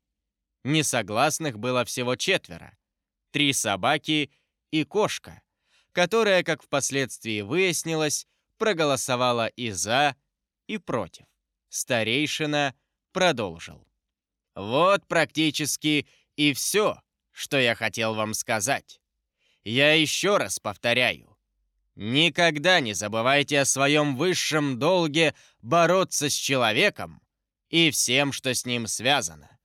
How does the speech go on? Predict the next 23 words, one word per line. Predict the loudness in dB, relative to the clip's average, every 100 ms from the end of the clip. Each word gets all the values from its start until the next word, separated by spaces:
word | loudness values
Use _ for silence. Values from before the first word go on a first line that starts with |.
| _ _ -2
Тот, | 2 4 2
кто | -2 -2 -2
ходит | 0 0 0 -2
на | -2 -2
двух | -2 -4 -4
ногах, | -2 -2 2 2 2 0 -10 _ _
враг. | -12 -4 2 4 2 -2 _ _ _ _
Тот, | 0 2 2
кто | -2 -2 -2
ходит | 0 0 0 0
на | -2
четырех, | -2 -4 -2 0 2 0 -4 _ _ _ _ _ -4
равно | 0 4 4 2 0
как | 0 -4
и | -4
тот, | -2 -2
у | -2
кого | -2 -2 -4
крылья, | -2 0 2 2 2 2 0 _ _ _
друг. | -10 -2 0 0 -4 _ _ _ _
И | 0 0
помните | 2 2 2 2 0 -2
также, | 0 2 0 -4 -14 -16